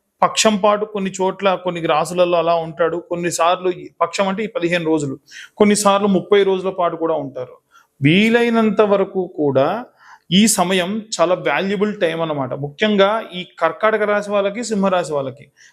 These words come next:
కర్కాటక రాశి వారికి పన్నెండవ ఇంట్లో ఉండడం కారణం వల్ల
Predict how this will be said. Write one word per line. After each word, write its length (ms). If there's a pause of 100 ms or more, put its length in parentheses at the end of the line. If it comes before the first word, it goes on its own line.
(120)
కర్కాటక 400
రాశి 240
వారికి 280
పన్నెండవ 540
ఇంట్లో 300
ఉండడం 380
కారణం 420
వల్ల 440